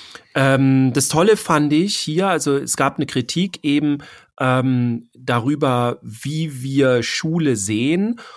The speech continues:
Und ich, äh, die, diese Kritik war sehr respektvoll und der Austausch auch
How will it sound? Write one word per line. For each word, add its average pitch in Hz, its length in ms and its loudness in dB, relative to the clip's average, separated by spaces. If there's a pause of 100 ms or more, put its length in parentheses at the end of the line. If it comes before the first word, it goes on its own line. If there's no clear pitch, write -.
(240)
Und 139 680 0 (100)
ich, - 220 -8 (520)
äh, 123 540 0
die, 147 240 -10
diese 131 220 -4
Kritik - 460 -6
war 139 140 -2
sehr 127 200 -2
respektvoll 117 1080 -4
und 127 340 -8
der 123 140 -4
Austausch 123 640 -2
auch 104 280 -8